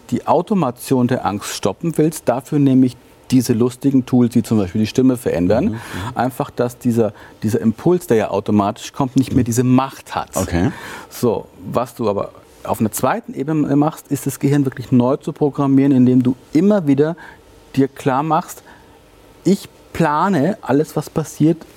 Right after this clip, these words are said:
Speaker 1: unterbewusst im Voraus.
Speaker 2: Mhm.
Speaker 1: So, und wer es schafft, so lange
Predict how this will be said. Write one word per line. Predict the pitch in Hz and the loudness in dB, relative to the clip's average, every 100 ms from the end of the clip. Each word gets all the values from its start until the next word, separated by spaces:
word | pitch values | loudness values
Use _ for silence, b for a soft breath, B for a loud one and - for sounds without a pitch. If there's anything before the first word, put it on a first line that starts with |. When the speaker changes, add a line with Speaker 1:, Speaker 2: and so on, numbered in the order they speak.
| - | -4
Speaker 1:
unterbewusst | 156 175 165 156 135 131 - | -2 0 -2 0 0 0 0
im | 127 | 0
Voraus. | - 98 87 78 - - | 0 -2 -2 -4 -6 -10
Speaker 2:
Mhm. | 73 69 82 | -8 -6 -6
Speaker 1:
So, | 101 - | -4 -4
und | - 127 117 | -2 0 2
wer | 127 | 0
es | - | -2
schafft, | - - 247 - - | -8 -4 -4 -6 -10
so | - 208 | 0 2
lange | 180 160 - | 2 0 -4